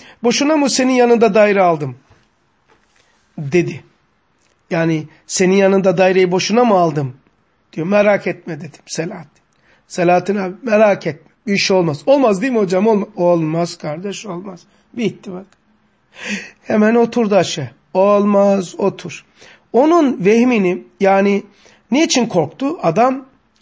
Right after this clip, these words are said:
elektrikçi. İnş-, daha önceki depremlerde fi-, filmleri var. Enkazın altında insanların kaldığını, depremde insanlar nasıl can verdiğini, nasıl çizi-,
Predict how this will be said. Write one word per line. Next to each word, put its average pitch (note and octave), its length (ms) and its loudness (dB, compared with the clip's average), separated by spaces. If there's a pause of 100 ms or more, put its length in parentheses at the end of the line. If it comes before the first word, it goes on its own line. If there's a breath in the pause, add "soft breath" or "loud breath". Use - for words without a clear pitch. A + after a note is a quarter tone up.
elektrikçi. D#3+ 800 -2 (640 soft breath)
İnş-, F#3+ 400 -2
daha G3 200 4
önceki A3 340 -2
depremlerde G3+ 680 2
fi-, A3 260 -6
filmleri G3+ 600 0
var. A3+ 300 0 (440 loud breath)
Enkazın F#3+ 500 2
altında G3 380 2
insanların F#3+ 540 0
kaldığını, F3 600 0
depremde F#3 460 -2
insanlar F#3+ 440 0
nasıl G#3+ 220 -2
can F#3 260 0
verdiğini, F3 480 0
nasıl G#3+ 260 -2
çizi-, F#3+ 320 -8